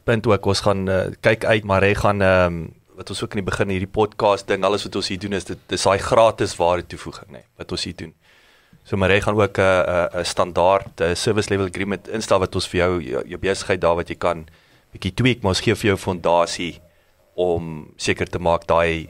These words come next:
daai handskit is 'n bietjie meer formeel, eh, sonder verrassing. So, check 'n bietjie uit vir dit. Eh, ons gaan 'n breek vat en hierso is, eh, C Storm is die kunstenaar en sy liedjie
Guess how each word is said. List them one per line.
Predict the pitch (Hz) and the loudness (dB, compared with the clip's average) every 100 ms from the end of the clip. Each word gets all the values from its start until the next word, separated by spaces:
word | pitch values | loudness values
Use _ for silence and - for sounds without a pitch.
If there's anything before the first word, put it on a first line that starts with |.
| - | -4
daai | 82 87 | 0 0
handskit | 92 - - 85 | -2 -4 -4 -4
is | - - | -4 -6
'n | |
bietjie | 85 - 90 80 - - _ _ _ - | -6 -6 -6 -6 -10 -20 _ _ _ -10
meer | 87 87 | -4 -4
formeel, | - 92 85 82 80 69 - _ _ _ - | -2 -4 -2 -2 -2 -4 -16 _ _ _ -4
eh, | 82 80 | 0 0
sonder | 78 85 82 | 0 -2 -2
verrassing. | - 73 73 - | 0 0 -2 -8
So, | - 78 78 78 - - - | -6 -2 -2 -2 -8 -20 -4
check | 113 117 | -2 0
'n | |
bietjie | 107 113 | 2 4
uit | 117 | 2
vir | - | 2
dit. | 127 139 - - - - - | 2 2 -4 -8 -6 -8 0
Eh, | 110 123 127 131 | 6 8 8 6
ons | 131 | 4
gaan | 156 | 2
'n | 123 | 4
breek | 131 131 | 4 4
vat | 156 151 - | 4 4 2
en | 131 127 135 135 127 120 | 4 6 6 4 2 2
hierso | 117 - 165 160 | 2 4 4 4
is, | 139 139 - - | 4 2 2 4
eh, | 143 131 135 127 123 - | 6 8 8 6 4 -4
C | 117 - - 185 180 | -2 0 2 4 6
Storm | 170 - - 180 190 196 | 6 2 4 6 6 4
is | 123 | 0
die | 131 - | -2 0
kunstenaar | 156 156 - 165 160 165 156 - | 0 0 0 2 4 4 2 -2
en | 117 120 120 | 0 0 0
sy | - 120 113 104 | 2 4 4 2
liedjie | 92 107 113 - 117 110 | 0 0 -2 -2 -2 -2